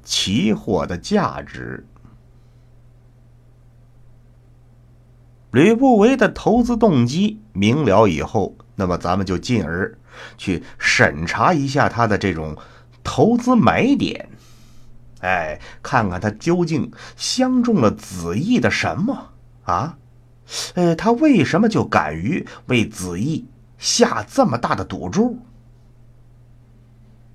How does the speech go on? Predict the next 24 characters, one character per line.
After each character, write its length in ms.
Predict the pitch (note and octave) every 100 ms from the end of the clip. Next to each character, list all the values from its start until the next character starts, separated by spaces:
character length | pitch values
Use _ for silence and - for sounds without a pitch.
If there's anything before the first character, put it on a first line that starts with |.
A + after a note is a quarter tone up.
| - - - - - -
这 360 | D4 E4 F3+
就 200 | G#2 F2+
得 140 | E2+ C#2+
从 260 | - C#3
子 340 | C3+ - D#2 F2+
义 140 | G3+
的 100 | -
身 300 | - C4 D4+
世 160 | - -
开 180 | F2+
始 140 | D#2+ D2
说 260 | F2 C#2
了。 140 | - - _ - - - - - - - - - - - - - _ _ - - _ _ - - - - - -
为 180 | A#3+ C4
了 100 | A3+
便 220 | A3 A3
于 60 | A3
理 260 | G3+ A#3
解， 320 | E3 E2 E2+ -
也 220 | G2+ F#2+
为 240 | A2+ C#3+
了 140 | D3+ F3
便 320 | B2 A2 E2
于 340 | E2 G2+ G#2+